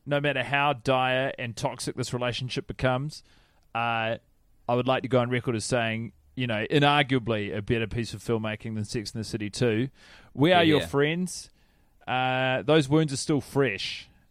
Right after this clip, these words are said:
Speaker 1: so
Speaker 2: Mm.
Speaker 1: um, I can't really. I, I still would s-, sort of not have anything to do with that movie.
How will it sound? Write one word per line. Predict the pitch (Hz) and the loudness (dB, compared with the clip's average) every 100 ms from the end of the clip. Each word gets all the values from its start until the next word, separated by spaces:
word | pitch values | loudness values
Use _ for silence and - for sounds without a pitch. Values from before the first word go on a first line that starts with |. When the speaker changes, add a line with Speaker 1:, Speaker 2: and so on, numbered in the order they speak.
| _ | _
Speaker 1:
so | - - 117 110 | -6 2 4 4
Speaker 2:
Mm. | 104 110 104 95 85 | 2 0 -2 -4 -6
Speaker 1:
um, | 117 113 113 110 110 - _ _ - - - - | -6 -6 -6 -12 -16 -20 _ _ -20 -20 -20 -10
I | 127 | -10
can't | 131 139 131 | -6 -6 -4
really. | 127 127 120 113 - - | -4 -4 -6 -10 -14 -8
I, | 123 - | -8 -4
I | 123 | -6
still | 120 - 147 131 | -6 -2 -2 0
would | 120 | -4
s-, | - - | -6 -10
sort | - - 127 | -6 0 2
of | |
not | 127 120 | 2 0
have | 117 | 0
anything | 127 120 | 0 0
to | 107 | -2
do | 98 131 | -2 0
with | 120 | 0
that | 113 | -4
movie. | 104 107 104 104 | -4 -6 -4 -8